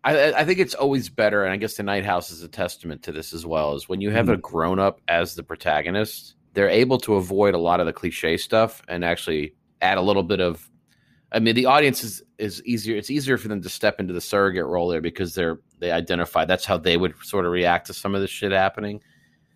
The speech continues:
Speaker 1: And I
Speaker 2: Mm-hmm.
Speaker 1: think a lot of the teen movies use a crutch of the whole teen thing. So, yeah, it helps that you have a grown person in this reacting as you would if this had happened around you. But
Speaker 2: So he goes to the school and he, he, he, you know, this girl's missing. Her friends are missing, but he finds one of the,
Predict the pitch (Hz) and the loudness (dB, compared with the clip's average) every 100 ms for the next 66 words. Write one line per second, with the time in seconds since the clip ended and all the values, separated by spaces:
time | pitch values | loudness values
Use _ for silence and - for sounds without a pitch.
0 | - 87 101 110 104 98 95 80 98 87 | -8 -2 0 2 4 4 2 0 0 2
1 | 80 78 - 80 76 71 - 71 - - | 2 -2 -4 -6 -8 -6 -2 -2 -4 -10
2 | - 73 67 80 73 80 69 71 65 65 | -10 -10 -8 -8 -8 -12 -14 -12 -14 -8
3 | - 76 69 69 104 101 - 90 85 78 | -4 -2 -2 -2 -2 -2 -2 0 0 0
4 | - 87 80 - 87 82 82 78 73 78 | 0 2 2 2 0 0 -2 -4 -4 -6
5 | 82 78 82 - 82 76 80 78 80 90 | -4 -2 -2 -4 -8 -4 -6 -6 -2 2
6 | 78 76 69 69 - - 71 - 57 - | 4 2 0 -6 -14 -12 -12 -10 -10 -10
7 | - - - 50 - _ - - _ _ | -14 -16 -14 -16 -18 _ -20 -20 _ _
8 | _ _ _ _ - 156 147 151 208 180 | _ _ _ _ 4 6 6 6 6 6
9 | 160 - - 131 123 117 113 117 80 - | 0 0 2 4 4 2 -2 -6 -6 -8
10 | 110 87 - 101 101 98 - 135 120 113 | -8 -10 -8 -2 0 -2 2 2 4 4
11 | 107 - 101 92 110 101 143 175 123 101 | 4 4 2 4 2 4 4 6 6 4
12 | 95 98 92 104 104 160 196 117 117 143 | 2 0 0 -2 2 4 4 2 4 4
13 | 123 101 | 4 0